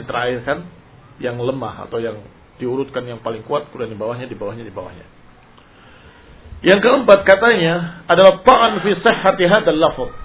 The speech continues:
bahwa lafaz hadis tadi ada kritikan. Maksudnya dalam riwayatnya. Ani qawlu al-bayyina 'ala al-mudda'i wa qawlu innama tsabitu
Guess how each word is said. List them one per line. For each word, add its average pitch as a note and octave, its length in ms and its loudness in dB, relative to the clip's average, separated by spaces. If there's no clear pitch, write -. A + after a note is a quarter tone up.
bahwa D3 240 4
lafaz F3+ 400 -2
hadis C#3+ 400 -4
tadi F3 640 -6
ada C3+ 160 0
kritikan. A#2 480 -10
Maksudnya A#2+ 320 -10
dalam A#2 240 -4
riwayatnya. A#2 560 -6
Ani F#3 400 6
qawlu G3 240 8
al-bayyina F#3+ 560 4
'ala F3+ 320 6
al-mudda'i F#3 760 2
wa D#3+ 160 2
qawlu G3 320 8
innama G3 560 4
tsabitu F#3+ 1040 4